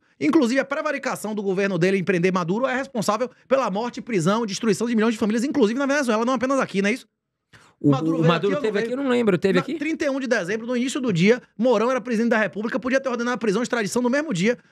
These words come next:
Speaker 1: Maduro veio aqui, ficou passeando no governo Bolsonaro e no dia primeiro de manhã cedo, tava na posse de Lula, não é isso?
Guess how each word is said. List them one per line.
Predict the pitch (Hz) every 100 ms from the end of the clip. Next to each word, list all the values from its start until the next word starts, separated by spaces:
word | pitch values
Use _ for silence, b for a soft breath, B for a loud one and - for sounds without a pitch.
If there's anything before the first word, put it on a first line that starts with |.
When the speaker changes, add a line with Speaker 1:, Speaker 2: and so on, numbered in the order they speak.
| -
Speaker 1:
Maduro | 254 240 302
veio | 254 277
aqui, | 208 226
ficou | - 269
passeando | 277 277 233 240
no | 247
governo | 208 220
Bolsonaro | 220 202 196 254
e |
no | 226
dia | 233
primeiro | 254 208 214
de | 226
manhã | 247 180
cedo, | 220 240 b _
tava | 233 254
na | 214
posse | 226 247
de |
Lula, | 196 208
não | 208
é |
isso? | 254